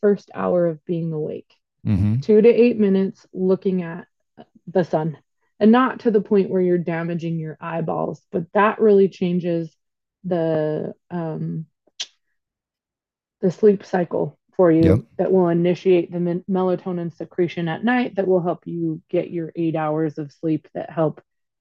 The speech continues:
Speaker 1: that rem, that increase your dopamine,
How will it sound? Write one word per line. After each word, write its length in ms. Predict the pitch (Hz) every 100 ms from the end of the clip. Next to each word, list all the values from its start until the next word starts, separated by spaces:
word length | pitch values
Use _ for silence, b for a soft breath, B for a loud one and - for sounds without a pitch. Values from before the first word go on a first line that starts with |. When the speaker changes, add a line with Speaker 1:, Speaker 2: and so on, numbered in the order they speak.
| _
Speaker 1:
that 220 | - 156 202
rem, 680 | 226 220 240 220 214 208
that 180 | 180 165
increase 580 | 165 160 - 185 156 -
your 480 | 170 160 160 165 160
dopamine, 680 | 220 208 208 196 190 180 180